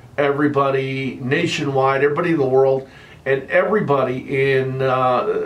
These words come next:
the L G B T community to know that this isn't how Lubbock feels. This is one man saying some very, very ugly things,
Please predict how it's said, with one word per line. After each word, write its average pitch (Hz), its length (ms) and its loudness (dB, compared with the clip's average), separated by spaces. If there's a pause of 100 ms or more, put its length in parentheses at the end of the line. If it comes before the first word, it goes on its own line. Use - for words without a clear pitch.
(100)
the 147 240 -2
L 170 200 2
G 165 160 -4
B 156 220 -4
T 165 240 -6
community 143 540 -2
to 123 80 -6
know 147 440 0 (280)
that - 160 -10
this 165 260 0
isn't 143 260 -2
how 123 200 0
Lubbock 113 360 0
feels. 110 500 -6 (400)
This 131 180 -6
is 110 160 -10
one 156 760 -2
man 143 420 0
saying 135 380 -2
some 113 280 -8
very, 131 440 0
very 120 480 -2
ugly 117 360 -4
things, 110 540 -6